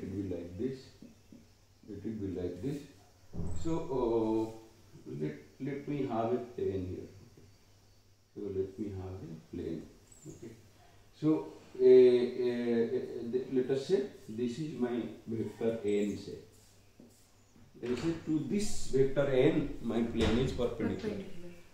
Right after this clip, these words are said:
Speaker 1: Okay. So this, uh, vector n.
Speaker 2: We should know points also.
Speaker 1: Huh, huh, huh. So we, uh, so let me define the, uh, vector n. So
Speaker 2: Okay.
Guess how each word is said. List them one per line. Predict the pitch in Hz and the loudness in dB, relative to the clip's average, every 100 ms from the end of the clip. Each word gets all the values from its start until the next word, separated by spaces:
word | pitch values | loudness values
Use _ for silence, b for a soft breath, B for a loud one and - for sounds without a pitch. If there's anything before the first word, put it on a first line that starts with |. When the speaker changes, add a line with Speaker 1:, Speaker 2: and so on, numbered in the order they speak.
| - | -10
Speaker 1:
Okay. | 120 160 | -6 0
So | - 156 | 0 0
this, | 107 165 202 - - - 151 | -2 -4 -4 -8 -12 -8 -2
uh, | 127 | 0
vector | 123 120 - 160 - 123 | 0 -2 2 2 2 2
n. | 135 117 127 - - - 226 | 4 4 2 -2 -8 -14 -6
Speaker 2:
We | 240 | -4
should | 254 247 | 0 0
know | 262 | 0
points | 240 220 202 196 196 | -2 -6 -6 -8 -10
also. | 180 - - 127 | -12 -12 -4 0
Speaker 1:
Huh, | 113 - - | 0 0 -4
huh, | 123 104 - - - - - - | -4 -4 -6 -14 -18 -20 -20 -4
huh. | 139 - - - | 0 0 -2 -2
So | 233 233 226 185 | 0 2 2 4
we, | 175 196 170 160 | 4 6 4 4
uh, | |
so | 151 214 | 2 2
let | 185 - - | 2 2 0
me | 156 | 0
define | 143 160 175 170 | 0 2 2 4
the, | 196 | 2
uh, | - 127 120 110 110 | 2 2 2 0 0
vector | 127 127 143 | -2 0 2
n. | 113 98 - - B B - | 4 2 0 -10 B B -8
So | |
Speaker 2:
Okay. | 175 | -2